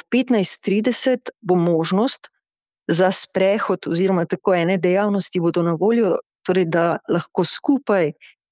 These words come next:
pobliže spoznamo to Slomškovo mesto ob Dravi. In pa jaz bi takole še to povedala,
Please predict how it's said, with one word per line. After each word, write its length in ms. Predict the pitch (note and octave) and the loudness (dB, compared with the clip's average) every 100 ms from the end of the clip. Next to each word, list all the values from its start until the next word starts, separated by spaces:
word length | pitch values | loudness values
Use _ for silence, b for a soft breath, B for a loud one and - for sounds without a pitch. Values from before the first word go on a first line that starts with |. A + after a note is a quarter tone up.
| _ _ | _ _
pobliže 520 | E3+ D#3+ G#3+ A3 F#3 | -2 2 2 4 2
spoznamo 640 | - - D#3+ F3 F3 E3 D3 | -2 -2 0 2 2 0 -2
to 180 | - D#3+ | -2 -2
Slomškovo 560 | - F#3 F3 - E3 | 0 0 0 0 0
mesto 500 | E3 E3 - - D3+ - | 2 0 -2 -2 -4 -2
ob 180 | D#3+ C#3 | -4 -4
Dravi. 420 | - D3+ D3 D3+ - _ _ _ _ _ _ _ | -2 -2 -2 -4 -4 _ _ _ _ _ _ _
In 100 | - | 0
pa 100 | G3 | 2
jaz 160 | G3+ A#3+ | 2 2
bi 100 | G#3 | -2
takole 400 | G#3 - A#3+ A3 | -6 -2 0 0
še 160 | - G3 | -2 -4
to 160 | B3 | -4
povedala, 680 | G#3+ G#3+ A3 G3+ F3+ D#3+ - | -2 -2 0 0 0 -2 -4